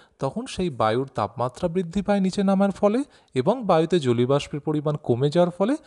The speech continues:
সেখানে বৃষ্টিপাত ঘটায় না। এই অনুবাদ ঢালটিকে বৃষ্টিচ্ছায় অঞ্চল বলা হয়,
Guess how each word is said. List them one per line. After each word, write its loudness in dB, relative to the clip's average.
সেখানে -6
বৃষ্টিপাত -4
ঘটায় -2
না। -4
এই 2
অনুবাদ 2
ঢালটিকে -4
বৃষ্টিচ্ছায় -6
অঞ্চল -4
বলা 0
হয়, -4